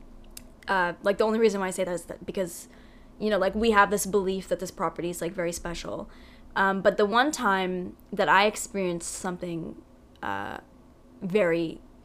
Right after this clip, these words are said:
very scary was, um, I was, you know, I, so I lucid dream,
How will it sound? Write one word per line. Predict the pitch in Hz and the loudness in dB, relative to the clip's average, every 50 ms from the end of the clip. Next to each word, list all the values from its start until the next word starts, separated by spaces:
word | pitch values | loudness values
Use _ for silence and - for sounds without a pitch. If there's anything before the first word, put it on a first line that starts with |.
| - - - | -20 -16 -8
very | 196 190 202 170 151 180 | -2 0 0 0 0 -2
scary | 185 - - - 151 139 143 127 123 - 208 - - - - - - - - - | -2 -4 -4 -4 -4 -4 -4 -4 -4 -6 -8 -10 -14 -18 -20 -20 -20 -20 -14 -10
was, | - 190 185 196 185 185 185 185 185 185 185 185 - - - - - - | -8 -4 -2 0 0 0 0 0 -2 -2 -4 -6 -8 -10 -10 -12 -8 -6
um, | 196 190 185 180 180 175 175 175 175 180 185 196 214 - - - - - - - | -4 -2 -2 -2 -4 -6 -6 -8 -8 -10 -12 -12 -14 -18 -20 -20 -20 -18 -12 -6
I | - 190 190 196 196 196 196 | -2 -2 0 0 0 0 0
was, | 185 185 190 190 190 190 190 190 - | 0 0 0 0 2 0 0 -4 -4
you | 196 214 | -2 0
know, | 208 214 214 202 | 2 4 4 6
I, | - 190 190 - - - | 6 8 6 6 4 0
so | - 220 - | 0 0 2
I | - 196 196 202 208 214 196 - - - | 2 4 4 2 2 2 0 -4 -10 -8
lucid | 185 190 190 190 185 - 190 180 | -2 -2 -2 -2 -2 -4 -6 -6
dream, | 175 - 175 165 165 170 175 208 254 302 311 | -4 -4 -4 -4 -2 -2 -4 -4 -4 -6 -8